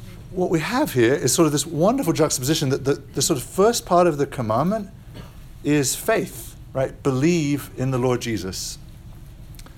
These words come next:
Which then fundamentally then we've sort of gotten into the great biblical territory that cuts the knife through any sort of false,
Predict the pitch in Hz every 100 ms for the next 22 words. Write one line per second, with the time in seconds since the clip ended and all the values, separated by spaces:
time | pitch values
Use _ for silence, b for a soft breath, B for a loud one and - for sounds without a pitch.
0 | B B B B B - - - - -
1 | - - - - - 180 175 - 180 175
2 | 214 208 196 190 160 139 139 - - -
3 | 147 147 - 160 139 - 147 135 131 127
4 | 127 - 151 156 160 160 - 131 135 120
5 | - 120 120 - - - - - 185 -
6 | 143 143 143 - 135 139 - 117 - 147
7 | 151 - -